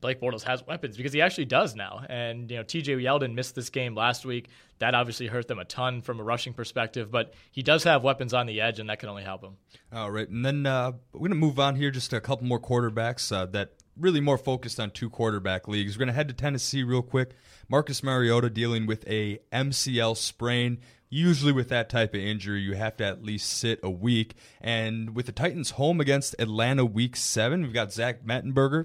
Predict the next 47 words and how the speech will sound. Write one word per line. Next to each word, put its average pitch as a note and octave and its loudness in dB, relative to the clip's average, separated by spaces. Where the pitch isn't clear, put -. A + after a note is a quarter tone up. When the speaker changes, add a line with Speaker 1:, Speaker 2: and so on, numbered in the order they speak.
Speaker 2:
pretty A#2+ -4
much B2+ -2
gonna C#3 2
be C3 4
available B2 4
everywhere. B2 2
I D3+ -4
wrote C#3 4
down A#2 2
a G2 -4
zero G2+ -6
dollar G2 2
budget G2 -2
for G2 0
him, G2 -4
'cause B2+ -4
the B2 0
only C3+ 2
place A2+ -4
you're F#2 -10
gonna F#2 -4
take F#2+ -6
him F#2 -8
is F2+ -10
a F#2 -12
two G2+ -8
B, F2+ -8
two A#2 -2
Q G#2+ -8
B G2+ -4
leagues. G2+ -2
And G#2 -4
I - 0
understand C#3 2
if B2+ -4
you're C3+ 2
in B2+ 2
a G#2+ 0
fourteen, A#2+ -2
sixteen A#2+ -4
teamer B2 -2
and G#2+ -2
maybe G2 -2
you G2+ 0
have F#2 -4
Dalton, G2 -2
Manning, G2 -4